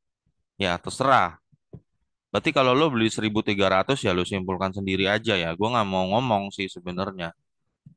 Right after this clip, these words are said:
Cuma gua kasih tahu aja gitu. Ya. Eh,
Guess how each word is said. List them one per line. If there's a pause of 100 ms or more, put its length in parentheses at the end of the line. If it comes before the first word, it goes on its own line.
(140)
Cuma
gua
kasih
tahu
aja
gitu. (1040)
Ya. (1800)
Eh,